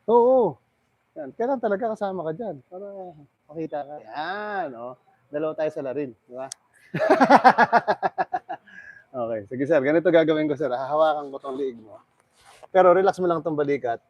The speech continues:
Yan lang, yan, yan. Ah, pwede rin sa tiyan, yan. Tapos ang gagawin ko, parang stretch ko lang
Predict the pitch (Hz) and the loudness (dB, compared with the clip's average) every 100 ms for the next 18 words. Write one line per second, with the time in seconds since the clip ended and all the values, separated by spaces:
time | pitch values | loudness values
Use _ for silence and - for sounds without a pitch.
0 | - 143 127 120 113 110 98 98 - 123 | -10 -6 -4 -4 -6 -8 -12 -16 -12 -6
1 | 143 135 135 131 113 113 101 98 _ 139 | -4 -2 -4 -6 -6 -10 -10 -20 _ -12
2 | 147 165 156 147 143 123 127 123 120 - | -10 -4 -2 -2 -4 -6 -10 -10 -12 -8
3 | 135 - 135 | -8 -8 -12